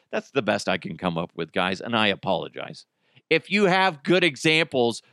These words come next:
of what I'm trying to get to, uh, let me know at DeHuff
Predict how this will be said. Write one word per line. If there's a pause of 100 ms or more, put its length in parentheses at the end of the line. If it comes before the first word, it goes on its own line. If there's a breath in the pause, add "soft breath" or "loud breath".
(140)
of
what
I'm
trying
to
get
to, (380)
uh,
let
me
know (220)
at
DeHuff